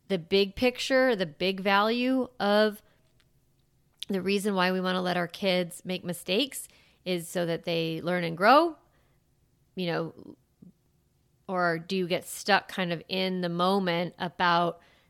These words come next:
this one mistake is going to make them become, like, you know, homeless and whatever, <laughs> not graduate from high school or whatever the,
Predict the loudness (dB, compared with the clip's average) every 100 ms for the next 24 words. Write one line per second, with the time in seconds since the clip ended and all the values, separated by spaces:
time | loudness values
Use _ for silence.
0 | _ _ -2 2 2 0 -10 -18 _ -16
1 | -2 4 4 4 0 -4 -4 -4 2 2
2 | 2 -2 -8 -4 -4 0 2 2 0 0
3 | 0 0 -2 -2 -2 -4 -10 -12 -8 -6
4 | -4 -2 -2 -4 -2 -2 -4 -14 _ _
5 | _ _ _ -10 -6 -6 -4 0 0 0
6 | -2 -2 -6 -6 -4 -2 0 2 0 0
7 | -2 -2 -2 -2 -6 -8 -6 -8 -6 -6
8 | -4 -2 0 0 0 -4 -8